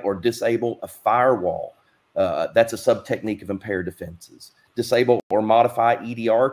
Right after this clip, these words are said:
tools, another sub-technique of defensive tools. Think about the, the consequences of that particular activity. Um, we often ask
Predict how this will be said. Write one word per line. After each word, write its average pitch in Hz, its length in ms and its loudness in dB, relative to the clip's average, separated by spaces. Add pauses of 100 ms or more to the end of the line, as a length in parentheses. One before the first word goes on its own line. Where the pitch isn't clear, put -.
(100)
tools, 73 440 -14
another 107 520 -2
sub-technique 92 960 -10
of 82 220 -14
defensive 92 420 -18
tools. 80 380 -20
Think 143 180 -4
about 117 380 2 (500)
the, 98 280 -6
the 101 100 -6
consequences 95 1080 -8 (340)
of 95 120 -8
that 110 180 0
particular 98 540 -8
activity. 90 640 -8 (400)
Um, 95 480 -4 (320)
we 135 160 -2
often 127 580 4
ask 123 400 2